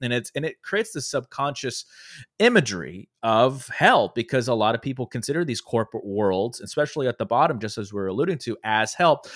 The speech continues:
But it's fascinating. So going back to the cinematography and the imagery, it's fascinating because in his work life version of himself, Mark,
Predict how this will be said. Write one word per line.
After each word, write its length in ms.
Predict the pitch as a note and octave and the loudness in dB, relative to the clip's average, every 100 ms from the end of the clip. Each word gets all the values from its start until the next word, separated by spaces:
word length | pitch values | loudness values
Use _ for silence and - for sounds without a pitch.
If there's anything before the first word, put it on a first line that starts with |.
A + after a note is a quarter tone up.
| B3 | -4
But 100 | F#3 | -2
it's 100 | F#3 | 0
fascinating. 540 | - D#4+ - F#3 F3 | 4 4 4 0 0
So 160 | D#3+ D#3 | 0 0
going 220 | F3+ A#3+ | 0 0
back 200 | G3+ F3 | 2 0
to 40 | E3+ | -2
the 60 | C3+ | -6
cinematography 720 | D#3 C#3 A#2 F3+ E3 - B2+ | -4 -4 0 0 0 -2 -6
and 80 | G#2+ | -4
the 80 | |
imagery, 360 | F3 G#3 B2+ A#2+ | -2 -2 0 -2
it's 200 | A#2 A#2+ | -2 -6
fascinating 600 | - D#4 C#4+ G3+ E3 D3 | -4 -4 -2 -4 -4 -4
because 520 | C3 C3 C3+ B2+ B2 - - - _ _ | -6 0 2 2 0 -8 -20 -20 _ _
in 240 | F3 G#3 A3+ | 2 2 4
his 400 | G#3 G#3 F#3 D3+ | 6 6 4 0
work 400 | A2+ C#3+ C4 - | 0 4 4 2
life 320 | G#2 F2+ F#2+ G#2+ | 0 0 -2 -6
version 340 | G2 F#2 F#2 | -4 -4 -4
of 80 | E2+ | -8
himself, 460 | E2+ F2+ - E2 F2+ | -8 -8 -6 -6 -2
Mark, 440 | C#3 C#3+ C3+ - | 4 4 4 -2